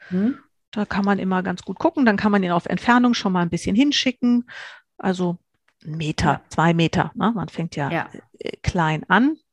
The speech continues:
Speaker 2: Und, äh, ja, dass
Speaker 1: Ja.
Speaker 2: er auch mal aushält, dass ein bisschen Ablenkung ist, dass man sagt, „Dann, ähm,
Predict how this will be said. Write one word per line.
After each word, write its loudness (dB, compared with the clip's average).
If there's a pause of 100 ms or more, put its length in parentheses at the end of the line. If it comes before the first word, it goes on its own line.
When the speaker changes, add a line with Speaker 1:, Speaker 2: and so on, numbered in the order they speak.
(920)
Speaker 2:
Und, -2
äh, 0 (340)
ja, 2 (680)
dass 2
Speaker 1:
Ja. 4
Speaker 2:
er 6
auch 2
mal 4
aushält, 4 (360)
dass -2
ein 0
bisschen -2
Ablenkung 2
ist, 4 (720)
dass -12
man -4
sagt, -2
„Dann, -2
ähm, -6